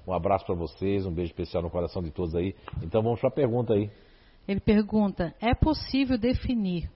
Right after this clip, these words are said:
Speaker 2: o limite entre a doença psiquiátrica e seus diversos matizes e os, e o processo obsessivo,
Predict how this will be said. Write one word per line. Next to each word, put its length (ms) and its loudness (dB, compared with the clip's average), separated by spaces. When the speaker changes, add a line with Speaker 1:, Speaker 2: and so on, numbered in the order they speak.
Speaker 2:
o 100 0
limite 640 -2
entre 340 -2
a 40 0
doença 720 -2
psiquiátrica 1000 -8
e 60 -4
seus 240 0
diversos 640 -2
matizes 840 -6
e 140 0
os, 120 -2
e 80 0
o 60 0
processo 500 2
obsessivo, 800 -4